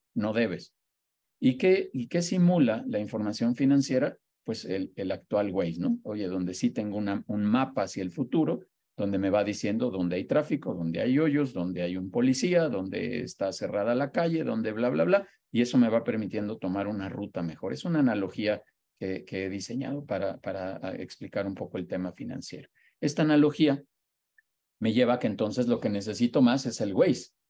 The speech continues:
porque también puedo manejar sin Waze,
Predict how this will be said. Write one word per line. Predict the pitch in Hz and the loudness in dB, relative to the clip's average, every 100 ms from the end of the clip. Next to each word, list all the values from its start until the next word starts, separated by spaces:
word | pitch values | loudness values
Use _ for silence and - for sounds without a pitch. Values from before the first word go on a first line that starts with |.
| _ - | _ -12
porque | - - 104 95 - _ _ _ | -10 -6 -6 -6 -10 _ _ _
también | 95 98 110 | -2 0 0
puedo | 139 139 | 4 4
manejar | 147 131 123 117 | 6 4 2 2
sin | 123 113 | 4 6
Waze, | 156 220 - | 4 0 -6